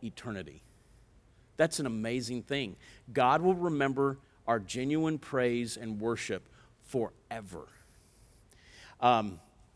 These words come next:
if you have an iPhone, I don't know if any other phone does this, and if you have photos, uh,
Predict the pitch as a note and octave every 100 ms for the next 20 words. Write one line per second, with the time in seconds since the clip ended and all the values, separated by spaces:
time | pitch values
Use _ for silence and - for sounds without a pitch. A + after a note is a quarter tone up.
0 | _ - C#3 B2 A2 A#2 C#3 - G2+ A2
1 | B2 B2 A#2+ A2+ A2+ A2 A2 A2 G2 F#2+
2 | D#2+ F2+ G#2 - - - - _ - G2
3 | G#2 A2+ - B2 A2+ F#2+ A2+ - - -
4 | - - - G#2+ G2+ G2